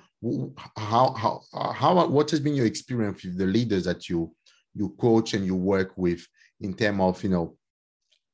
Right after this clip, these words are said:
operating sometimes with a lens that could be blurred? How, how, how, how, how do they manage that kind of situation?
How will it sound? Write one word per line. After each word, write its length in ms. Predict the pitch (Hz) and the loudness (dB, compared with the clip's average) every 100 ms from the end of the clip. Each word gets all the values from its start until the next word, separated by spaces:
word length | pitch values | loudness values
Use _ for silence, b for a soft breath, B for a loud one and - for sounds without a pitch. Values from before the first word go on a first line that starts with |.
| 349 - _ _ _ _ | -20 -20 _ _ _ _
operating 760 | 131 127 143 139 139 139 131 123 | 0 4 6 6 6 4 2 4
sometimes 520 | - 143 143 123 117 | 2 2 2 2 2
with 240 | 110 104 - _ - | 2 0 -6 _ -6
a 60 | 120 | -2
lens 440 | 117 123 131 123 | 2 2 2 0
that 200 | 120 - | -4 -4
could 140 | 113 95 | -6 -4
be 120 | 107 | -4
blurred? 680 | 85 107 110 95 78 73 - | -2 2 2 2 -2 -8 -14
How, 140 | - 104 | -6 -2
how, 380 | 113 127 131 - | 0 2 2 2
how, 0 | |
how, 420 | 120 - 131 156 - - _ b b | 0 0 -2 -2 -8 -16 _ b b
how 140 | 127 143 | -2 0
do 100 | 120 | 2
they 120 | 113 | 0
manage 420 | 101 101 95 87 | 0 -4 -4 -4
that 200 | 85 - _ _ | -6 -10 _ _
kind 120 | 92 | -8
of 120 | 85 - | -6 -8
situation? 840 | 82 - 82 80 80 - 78 | -12 -6 -2 -2 -4 -8 -12